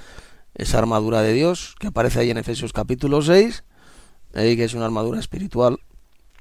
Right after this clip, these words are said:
y es el arma más importante que podamos tener. Que esto no significa <clears throat> que no podamos tener también armas,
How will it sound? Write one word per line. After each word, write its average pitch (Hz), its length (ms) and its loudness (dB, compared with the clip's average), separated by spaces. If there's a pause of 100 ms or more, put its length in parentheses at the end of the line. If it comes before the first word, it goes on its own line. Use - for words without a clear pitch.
(180)
y 110 120 -2
es 123 120 0
el 117 220 0
arma 127 280 0
más 131 420 2
importante 143 520 -2
que 131 80 -8
podamos 113 280 -8
tener. 117 220 -8
Que 120 160 -6
esto 139 260 -6
no 139 140 -4
significa 147 540 2 (600)
<clears throat> 175 280 8
que 131 80 0
no 127 100 0
podamos 120 320 0
tener 107 240 -4
también 104 260 -4
armas, 101 560 -6